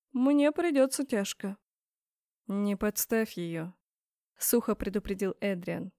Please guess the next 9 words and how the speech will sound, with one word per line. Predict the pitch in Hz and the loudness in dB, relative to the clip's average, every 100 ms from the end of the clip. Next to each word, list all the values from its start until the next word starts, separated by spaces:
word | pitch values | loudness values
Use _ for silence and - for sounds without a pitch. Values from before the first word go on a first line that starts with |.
| _ _ _ _ | _ _ _ _
«Следи | - - 214 202 208 | -6 0 2 4 2
за | 220 254 | 0 0
своим | - 254 208 | 2 2 2
поведением». | 202 202 208 190 175 185 180 196 _ _ _ _ _ _ | 0 0 0 -2 -4 -6 -8 -10 _ _ _ _ _ _
«Боже!» — | - 226 247 208 208 202 190 190 190 180 190 _ _ _ _ _ | -4 0 2 4 4 4 2 -2 -4 -4 -8 _ _ _ _ _
Эллиот | - 226 226 208 208 | 2 4 6 4 2
мучительно | 214 - 220 196 190 | -2 0 -2 -2 -2
закатил | 190 - 202 196 | -2 -4 -4 -4
глаза. | 185 196 190 175 185 | -2 -2 -2 -4 -8